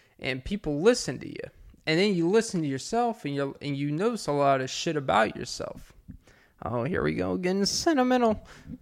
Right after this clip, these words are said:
Um, but I, technically I'm talking about myself, but I feel that, uh, I feel like a lot of people relate to this.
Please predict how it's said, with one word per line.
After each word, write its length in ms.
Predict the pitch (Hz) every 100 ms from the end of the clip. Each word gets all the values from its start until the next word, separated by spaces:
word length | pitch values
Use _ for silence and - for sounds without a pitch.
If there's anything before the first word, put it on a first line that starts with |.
| - -
Um, 440 | 175 180 175 -
but 300 | 151 156 160
I, 380 | - 131 - - -
technically 420 | 294 285 226 208
I'm 140 | 165
talking 460 | - - 262 262 156
about 180 | 131 117
myself, 560 | 67 - 135 135 - - 143 -
but 520 | 214 196 - - - - - _ _ _ _ _ _ _ _
I 100 | 135
feel 600 | 131 - 147 147 147 143 - - - 160
that, 600 | 135 131 127 131 - _ _ -
uh, 520 | 60 50 50 50 - - _ _ _ _ _ _ _ _ _ _
I 60 | -
feel 160 | 170
like 140 | 170 147
a 60 |
lot 280 | 139 139 143
of 80 | 135
people 300 | 147 139 131
relate 400 | 127 117 104 -
to 100 | -
this. 420 | - - -